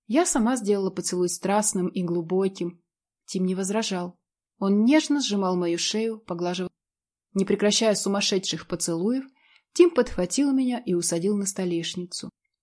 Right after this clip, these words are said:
Я обняла его руками за шею, предвкушая потрясающий секс на кухне. Но муж разочарованно прогудел мне в губы: «Проклятье! Ирина велела мне быть нежным!», вспомнил он очень не вовремя.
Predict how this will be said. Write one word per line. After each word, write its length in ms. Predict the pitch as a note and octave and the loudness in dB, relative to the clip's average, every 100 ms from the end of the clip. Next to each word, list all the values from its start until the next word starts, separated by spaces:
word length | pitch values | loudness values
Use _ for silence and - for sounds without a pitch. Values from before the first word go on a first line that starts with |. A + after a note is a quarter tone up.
| _ _ _ | _ _ _
Я 220 | F#3 A#3 | 2 4
обняла 360 | A3 A#3 A#3+ A#3+ | 6 4 4 4
его 140 | A3+ | 4
руками 440 | A#3+ A#3+ C#4+ C#4 F#3+ | 2 4 2 4 2
за 180 | F#3+ | 0
шею, 540 | A#3+ - F3+ E3+ E3+ F3 | 0 0 -2 -4 -6 -10
предвкушая 800 | - F3+ - F#3+ - G3 F#3 F#3 _ | -8 -8 -6 -6 -4 -4 -6 -8 _
потрясающий 800 | - D#4+ B3+ - F#3+ F3 E3+ - | -4 -2 -2 0 -2 -2 -4 -4
секс 380 | F3+ - D#4 - | -2 -2 -2 -4
на 100 | F#3+ | -6
кухне. 480 | F#3+ E3+ E3 - F3+ - _ _ _ _ _ _ | -6 -6 -6 -10 -12 -12 _ _ _ _ _ _
Но 180 | A#3 C4 | 2 6
муж 320 | C#4 F#4 - - | 6 4 0 0
разочарованно 640 | C4 C4 B3 A#3+ B3 B3+ | 0 4 4 4 4 2
прогудел 460 | A3 G3+ G3 F#3+ | 0 2 2 2
мне 200 | G#3 A3+ | 2 0
в 60 | G3 | -2
губы: 380 | F3 E3+ F3 F3 _ _ _ | -2 -2 -2 -8 _ _ _
«Проклятье! 760 | G#3 G#3 G3+ A3 A3 E3+ E3 _ _ _ | -4 2 4 4 4 -2 -2 _ _ _
Ирина 380 | F#3 G#3 G3+ | 6 8 6
велела 320 | F#3 G3 G3+ G3 | 6 6 6 6
мне 220 | G3 G3 | 4 4
быть 180 | G3+ A3 | 4 8
нежным!», 640 | C#4 C4 F3 E3+ E3 - _ _ | 10 8 6 -2 -4 -12 _ _
вспомнил 500 | - G3+ F#3 F3+ F3 | -4 2 4 2 2
он 300 | G#3 C4+ C#4 - | 2 2 2 -2
очень 360 | F#3 F#3+ A#3+ | -2 2 2
не 120 | A3 B3+ | 4 4
вовремя. 560 | G3+ E3+ F3 F3 F3 | 4 2 0 -2 -6